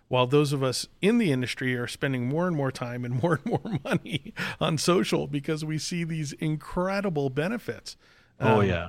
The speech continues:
Speaker 1: but what really doesn't work is the attribution model, you know, the way that people are determining, you know, whether or not social alone was the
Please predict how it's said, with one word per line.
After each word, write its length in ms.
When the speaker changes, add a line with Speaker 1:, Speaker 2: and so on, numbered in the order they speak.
Speaker 1:
but 300
what 280
really 300
doesn't 340
work 300
is 220
the 120
attribution 600
model, 480
you 100
know, 180
the 100
way 180
that 160
people 280
are 100
determining, 760
you 140
know, 100
whether 400
or 60
not 300
social 600
alone 720
was 400
the 380